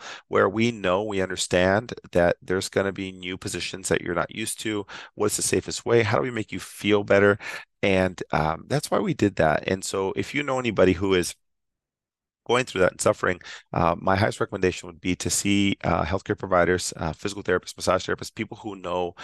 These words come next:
uh, how to support people through these experiences. Um, that would be, uh, the best opportunity and the best thing for you. Um, my wife,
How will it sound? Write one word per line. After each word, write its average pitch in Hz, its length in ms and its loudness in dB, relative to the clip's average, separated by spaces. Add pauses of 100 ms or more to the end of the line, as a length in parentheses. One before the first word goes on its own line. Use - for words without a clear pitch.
(240)
uh, 85 180 -2
how 101 420 2
to 90 360 -6
support - 500 -4
people 87 300 -6
through - 220 -10
these 101 240 -4
experiences. 117 640 -2 (320)
Um, 82 180 0
that 90 160 6
would 98 100 -8
be, 92 440 4
uh, 78 360 -2
the 90 200 -2
best 92 320 2
opportunity 101 680 -2
and 92 120 0
the 87 40 2
best 87 300 2
thing 90 160 -2
for 85 240 -4
you. 107 220 -2 (360)
Um, 78 240 -4
my 95 140 2
wife, 110 400 2